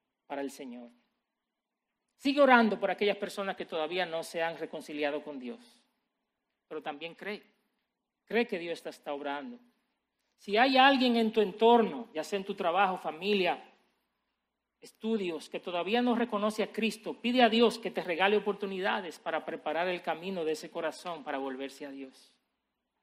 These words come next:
Aprovecha las festividades navideñas e invita a un grupo de tus amigas o de tus amigos o compañeros de trabajo, invítalo a un brindis navideño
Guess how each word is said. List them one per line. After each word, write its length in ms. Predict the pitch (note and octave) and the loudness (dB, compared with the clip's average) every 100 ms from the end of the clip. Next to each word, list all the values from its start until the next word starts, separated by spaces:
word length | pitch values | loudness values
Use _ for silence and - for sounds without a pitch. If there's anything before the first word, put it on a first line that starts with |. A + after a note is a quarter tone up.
| _ _ _ - | _ _ _ 0
Aprovecha 500 | G#3 A3+ A3+ C4+ D4 | 0 2 0 2 2
las 160 | C#4 - | 2 0
festividades 840 | A#3+ - A#3+ A3+ A#3+ C4 A3+ A3 | -4 -4 -2 6 6 6 2 0
navideñas 720 | G#3 G3+ G3+ F#3+ G3 G3+ G3 - _ - | -2 0 2 2 0 -2 -4 -12 _ 0
e 80 | G#3 | 2
invita 560 | G#3 A#3 C#4 B3 A3 | 4 2 6 8 8
a 160 | G#3+ G#3+ | 8 4
un 180 | B3 B3+ | 6 4
grupo 260 | D4+ D4 | 2 4
de 120 | C4 | 2
tus 180 | C4 A#3+ | 2 2
amigas 760 | A3 B3 E4 B3 - - - _ _ | 2 4 4 4 4 -4 -14 _ _
o 80 | C4+ | -2
de 80 | C#4+ | -2
tus 180 | B3+ C4 | 0 0
amigos 460 | C4 D#4 D4 A3+ A3 | 2 2 2 2 2
o 80 | |
compañeros 500 | A3+ A#3 A#3 B3+ C#4 | 0 2 4 2 2
de 100 | C4 | 2
trabajo, 540 | B3+ B3+ C4 C#4 A3+ F#3 - - | 4 6 8 6 6 -2 -6 -4
invítalo 500 | B3 A#3+ C#4+ D4 C#4 | 2 4 6 8 8
a 60 | B3+ | 8
un 180 | C4+ A3 | 6 4
brindis 540 | C4+ D#4 B3+ A3 - | 2 0 0 -2 0
navideño 640 | G#3 G#3 G3 A3 G#3 D3 | 0 2 4 4 2 -2